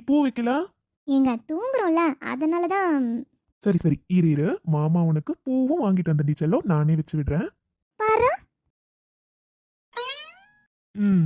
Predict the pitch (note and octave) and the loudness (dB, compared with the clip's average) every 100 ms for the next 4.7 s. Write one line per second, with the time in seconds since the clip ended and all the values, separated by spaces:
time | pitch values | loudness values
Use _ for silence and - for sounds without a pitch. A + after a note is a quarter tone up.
0 | D3 - F#3+ _ A#3+ B3+ - F#3 F3 E3+ | 0 -8 -14 _ -6 -6 -6 -4 -2 -2
1 | G3 G3 G#3+ B3 - G#3+ A3+ C#4+ E4+ G3+ | -4 -4 -6 -6 -6 -8 -4 -2 0 -2
2 | G#3 A3 F3 F3 _ - D4+ D#4 - F3+ | -2 -4 -4 -8 _ -8 -4 -2 -2 -2
3 | F3+ C4 - F3 E3 D#3 E3+ C4 C4 A#3 | -2 -2 -2 0 0 -2 -4 -6 -4 -2
4 | F3 D#3 D#3 F#3 C4+ E3+ C#3+ | -2 0 -2 -2 -2 -4 -6